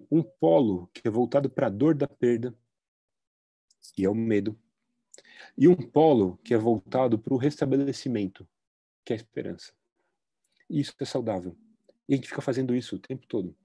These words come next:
Numa mesma conversa, um, um paciente pode falar que ele tem medo de morrer, ele tem esperança de ficar curado. E se a gente não entender que essas duas coisas coexistem e tá tudo bem, isso é saudável,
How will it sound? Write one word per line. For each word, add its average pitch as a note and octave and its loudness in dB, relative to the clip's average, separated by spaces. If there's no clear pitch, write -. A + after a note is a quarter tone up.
Numa B2 2
mesma D#3+ 2
conversa, A#2 0
um, A#2 -2
um A#2 0
paciente B2 -2
pode A#2 2
falar B2+ -2
que - -10
ele B2 -2
tem C3 -2
medo C#3+ 2
de D#3 -2
morrer, D3+ 6
ele C#3+ 6
tem C#3+ 2
esperança C3+ 2
de A#2+ -6
ficar A#2+ -8
curado. G#2 -6
E A#2+ -4
se - -2
a - 0
gente E3+ -2
não E3+ 4
entender B2+ 2
que B2 -8
essas A2 -4
duas D3+ -2
coisas A2 -4
coexistem G2+ -2
e - -10
tá A2 -4
tudo F3+ -8
bem, A2 -4
isso - -14
é G#2+ -8
saudável, G2+ -4